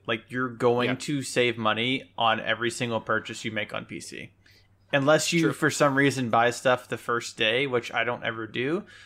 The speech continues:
Speaker 1: But even then, there's websites and stuff where you can get at least fifteen percent off of games, like, on the launch day. Or, pre-, you know, we don't suggest pre-ordering, but on launch day, uh, most of the time on Steam, it will be at least ten percent off of a brand new game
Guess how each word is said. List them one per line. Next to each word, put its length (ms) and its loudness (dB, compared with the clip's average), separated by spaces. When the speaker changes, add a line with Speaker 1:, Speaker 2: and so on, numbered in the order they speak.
Speaker 1:
But 180 4
even 500 2
then, 640 4
there's 260 -2
websites 440 2
and 100 -6
stuff 240 0
where 80 -2
you 140 -4
can 100 -4
get 140 2
at 100 -4
least 380 -2
fifteen 360 -4
percent 300 -6
off 180 0
of 160 -10
games, 260 -2
like, 120 -2
on 400 4
the 100 4
launch 400 0
day. 240 -4
Or, 200 2
pre-, 280 -10
you 80 -4
know, 300 -4
we 80 -4
don't 140 -2
suggest 300 -8
pre-ordering, 500 2
but 120 4
on 300 4
launch 360 2
day, 360 2
uh, 80 -6
most 300 2
of 60 -10
the 40 0
time 140 4
on 100 0
Steam, 540 0
it 60 4
will 100 4
be 100 2
at 100 4
least 240 -2
ten 120 0
percent 300 -4
off 180 0
of 80 -8
a 100 -6
brand 260 -2
new 140 -10
game 320 -4